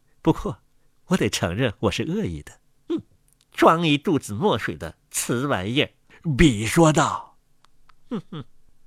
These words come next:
Speaker 1: 胡写乱画的细签子。”
Speaker 2: 墨水瓶儿说道。各位都意识到他们两个都做了很好的对答，知道自己回答的不错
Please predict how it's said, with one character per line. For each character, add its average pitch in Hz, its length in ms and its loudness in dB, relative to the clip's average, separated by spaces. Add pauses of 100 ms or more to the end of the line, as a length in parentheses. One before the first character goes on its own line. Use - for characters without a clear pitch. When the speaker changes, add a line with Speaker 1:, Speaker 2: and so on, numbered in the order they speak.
Speaker 1:
胡 120 400 -2
写 90 260 -4
乱 104 200 -4
画 - 320 -4
的 90 100 -8
细 - 340 -6
签 101 460 -2
子。” - 140 -12 (560)
Speaker 2:
墨 226 320 8
水 113 200 0
瓶 95 200 -2
儿 139 100 0
说 92 240 -2
道。 - 300 -8 (1040)
各 294 140 8
位 262 140 8
都 269 180 8
意 262 160 8
识 180 140 4
到 131 440 4 (220)
他 233 140 10
们 254 120 12
两 156 160 10
个 131 140 2
都 190 160 10
做 196 180 6
了 123 140 4
很 98 360 -4
好 - 260 -2
的 87 100 -10
对 143 320 2
答， 87 460 -8 (440)
知 196 160 8
道 170 240 6 (220)
自 247 140 6
己 180 100 8
回 170 240 8
答 202 140 12
的 202 80 10
不 160 200 6
错 196 320 8